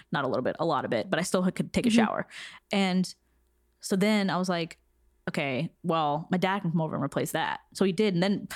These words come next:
Speaker 1: but by the t-, but by that point, I was like, "Oh, you know what?" I was like, "I can get whatever shower head I want."
Speaker 2: Yeah.
Speaker 1: So I got one of them nice handheld ones.
Speaker 2: Yeah.
Speaker 1: So it did come out. Now I got a new nice shower head, and it's a handheld,
Speaker 2: You
Speaker 1: and it has
Speaker 2: fancy.
Speaker 1: all these different settings on
Speaker 2: Mm-hmm.
Speaker 1: it. So I'm like,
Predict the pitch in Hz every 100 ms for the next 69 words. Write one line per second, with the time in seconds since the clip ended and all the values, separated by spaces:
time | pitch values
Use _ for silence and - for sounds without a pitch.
0 | - 202 214 214 214 - 202 196 208 247
1 | 254 226 214 208 196 233 214 226 302 262
2 | 330 233 240 196 - 440 349 175 170 -
3 | 170 175 160 156 320 - - 254 427 -
4 | - 208 185 175 156 151 165 165 - 160
5 | 165 180 180 180 170 180 185 185 175 175
6 | 180 - - - - - 190 190 240 233
7 | 135 185 190 170 160 180 175 180 185 -
8 | 170 180 170 185 185 180 156 147 - -
9 | 170 185 185 185 180 175 175 330 359 170
10 | 415 466 - 226 - 208 214 214 196 180
11 | - 185 190 190 196 185 180 185 240 -
12 | 233 - 175 175 170 202